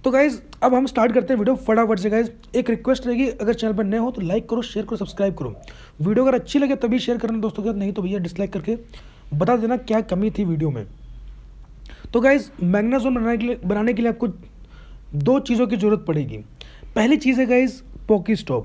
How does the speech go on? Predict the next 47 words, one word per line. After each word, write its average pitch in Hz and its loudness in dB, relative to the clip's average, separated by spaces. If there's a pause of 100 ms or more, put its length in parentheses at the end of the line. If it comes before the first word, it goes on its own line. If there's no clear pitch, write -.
(160)
जो 190 2
कि 196 0
हमारे 214 2
सामने 190 0
है 208 2
बिल्कुल, 196 0 (540)
और 220 4
दूसरी 247 4
चीज़ 262 2
है 233 2
guys 208 0 (560)
magnetic 208 0
lure। 185 0 (380)
तो 220 2
magnetic 220 2
lure 262 4
आप 269 0
खरीद 202 0
भी 254 2
सकते 247 -2
हैं 262 2
shop 214 -2
में 226 0
से, 220 -2
वैसे 196 -2
आपको 214 -2
research 214 -2
में 214 0
से - -4
भी 220 0
मिल 202 2
जाता 208 0
है। 247 -4 (480)
तो 226 0
shop 226 0
में 269 4
जब 254 2
जाएंगे 233 2
आपको, 240 -2 (480)
तो 226 2
यहाँ 220 4
नीचे 233 2
आपको 277 2
मिल 226 4
जाएगा 220 2
मैग्नेटिक 208 0
लूर। 165 -2